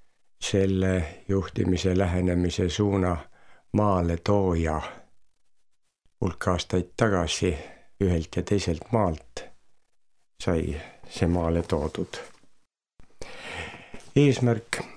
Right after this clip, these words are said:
on üks juhtimise tuumikkategooriaid. Kui juht või ükskõik missugune organisatsiooni liige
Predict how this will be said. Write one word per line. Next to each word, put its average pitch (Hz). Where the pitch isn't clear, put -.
on 110
üks -
juhtimise 98
tuumikkategooriaid. 92
Kui 107
juht -
või 95
ükskõik -
missugune 95
organisatsiooni 98
liige 107